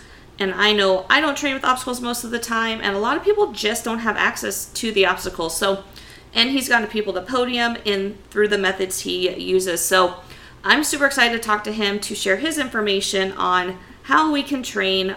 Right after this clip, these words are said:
without having the access to the obstacles and still dominate these courses. So let's first and foremost talk about, you know, off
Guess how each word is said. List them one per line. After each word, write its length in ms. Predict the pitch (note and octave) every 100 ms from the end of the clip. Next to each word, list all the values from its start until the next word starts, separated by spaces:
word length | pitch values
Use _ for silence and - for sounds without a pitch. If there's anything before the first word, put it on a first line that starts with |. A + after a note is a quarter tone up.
| -
without 680 | F#3 F#3 - G3+ F#3+ F#3+
having 580 | - - F#3 F#3 F3+ F#3
the 140 | - D#3
access 320 | F3+ G3 F#3
to 120 | -
the 120 | F3+
obstacles 520 | E3 E3 - - E3+ F3
and 220 | E3+ E3
still 640 | - - F3 E3+ E3+ - -
dominate 420 | F3 E3 D#3+ C3
these 180 | B2+ D3+
courses. 680 | - G#2+ - - - - - - - - - -
So 180 | - A#3+
let's 360 | A#3+ D#4 A4+ -
first 320 | D#4+ D4+ D4
and 80 | C#4+
foremost 600 | A3+ A3 G#3+ G#3+ - -
talk 300 | - B3 B3+
about, 760 | A#3+ A3+ G3 F3+ F3 E3+ - - - - - -
you 140 | C4
know, 140 | B3 A#3+
off 500 | C#4+ D#4 - -